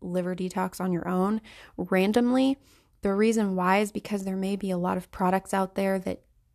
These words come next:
are great liver detoxers, but it may not be right for you.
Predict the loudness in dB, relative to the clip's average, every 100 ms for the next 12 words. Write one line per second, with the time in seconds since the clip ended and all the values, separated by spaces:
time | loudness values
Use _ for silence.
0 | _ -4 -2 -2 -10 -6 0 0 0 -2
1 | 0 0 0 0 0 0 -4 -4 -4 0
2 | 0 0 -4 -2 -2 0 -2 -4 -6 -4
3 | -6 -6 -6 -4 -4